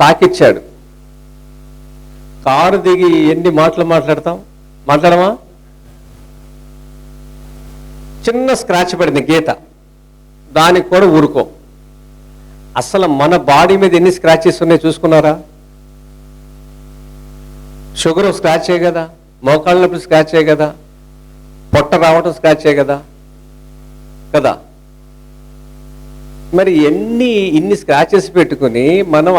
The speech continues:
అదే కెమికల్ భోజనం చేస్తున్నాము, కారుకు మాత్రం పెట్రోల్ మాత్రం దాంట్లో కొట్టించాం. కారుకున్న అభిమానంలో, ప్రేమలో మీ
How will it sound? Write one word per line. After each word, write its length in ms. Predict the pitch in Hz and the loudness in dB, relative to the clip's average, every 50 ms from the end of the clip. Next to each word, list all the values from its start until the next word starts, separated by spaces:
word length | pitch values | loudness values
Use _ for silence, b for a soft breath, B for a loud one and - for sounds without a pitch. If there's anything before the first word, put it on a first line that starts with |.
| 143 | 2
అదే 220 | 139 131 175 196 220 233 - - | 2 4 4 6 6 6 4 4
కెమికల్ 400 | 208 208 202 190 196 196 190 175 160 175 | 4 4 4 4 4 4 4 4 6 4
భోజనం 300 | 175 175 170 165 160 147 135 | 4 4 4 4 2 2 2
చేస్తున్నాము, 640 | 147 135 135 - - 143 131 127 120 113 113 120 131 156 180 196 - - b b b b b b b - - | 2 2 0 0 -4 -2 -2 -2 -2 -2 -2 0 0 0 0 -2 -6 -12 b b b b b b b -2 2
కారుకు 380 | 156 - 170 190 208 202 208 208 196 185 | 4 6 6 6 4 4 2 2 4 4
మాత్రం 280 | 180 175 180 202 214 - - | 4 4 4 2 2 2 2
పెట్రోల్ 360 | 175 175 - - 202 196 185 175 165 | 0 0 2 4 6 6 6 6 6
మాత్రం 200 | 160 185 190 175 | 4 4 2 2
దాంట్లో 300 | 165 143 147 139 131 135 113 | 4 2 4 2 2 0 2
కొట్టించాం. 440 | 127 113 120 104 - - - 110 - - - - - - b b b b b b - - - - | 0 0 0 -2 -4 -6 -10 -12 -14 -14 -18 -20 -20 -20 b b b b b b -20 -20 -6 0
కారుకున్న 800 | - 139 156 165 180 202 202 202 - 180 185 180 180 175 175 175 170 170 170 160 151 147 | 2 2 4 4 4 2 2 2 0 0 2 2 2 2 4 4 4 4 6 6 4 4
అభిమానంలో, 800 | 143 151 160 156 156 156 151 151 147 147 143 139 139 135 135 135 131 - - | 4 2 2 4 4 4 4 4 4 4 4 4 4 4 6 4 4 4 2
ప్రేమలో 520 | 135 135 139 147 151 151 147 139 135 131 131 131 131 | 4 4 6 6 6 4 4 4 4 4 4 4 4
మీ 80 | 143 | 2